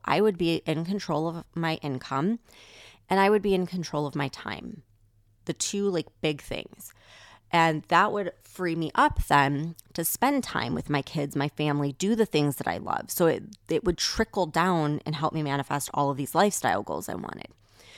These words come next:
So every single day, I'd get out my journal, and at the top of the page, I would write, "I am so thankful that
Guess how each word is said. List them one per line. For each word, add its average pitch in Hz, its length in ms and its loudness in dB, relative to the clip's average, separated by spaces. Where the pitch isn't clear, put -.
So - 240 4
every 220 300 6
single 190 320 4
day, 208 440 2
I'd 165 160 0
get 170 120 2
out 160 100 4
my 151 140 0
journal, 175 560 2
and 160 100 0
at 147 100 0
the 156 60 -6
top - 360 -4
of 143 120 -6
the - 80 -14
page, 165 560 0
I 160 100 2
would 156 140 0
write, 147 300 0
"I 156 160 4
am 208 200 4
so 185 380 2
thankful 202 540 0
that 185 100 4